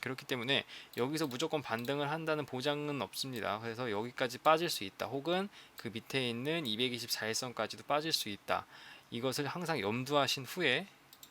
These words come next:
이제 매매를 하시면 좋을 것 같습니다. 자, 이렇게 오늘 여덟 종목 알아봤는데요. 오늘은 보통 눌려있는 종목들을 많이 말씀을 드렸죠. 아무래도 오늘 지수가 조금 하락을 하면서 많은 종목들이 상승보다는 하락을 했는데,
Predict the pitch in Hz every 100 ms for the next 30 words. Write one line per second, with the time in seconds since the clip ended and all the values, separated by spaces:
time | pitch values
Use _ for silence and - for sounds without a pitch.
0 | - - - 95 107 110 123 151 156 135
1 | - 123 147 - 107 - 107 - - -
2 | - - - - - - - - - 107
3 | 123 - 139 123 127 - 151 160 165 151
4 | 143 107 123 120 120 107 110 101 - -
5 | - 131 170 180 156 131 - 135 135 117
6 | 131 170 196 196 185 165 123 143 139 143
7 | 127 101 101 113 104 95 - 117 104 113
8 | - 107 113 92 - - - - - 117
9 | 135 135 120 127 123 - 113 127 127 120
10 | 117 - 175 165 143 156 175 131 147 113
11 | 98 110 110 120 123 - 107 104 151 170
12 | 180 160 113 104 101 131 160 170 - -
13 | - - - 170 160 147 156 151 98 110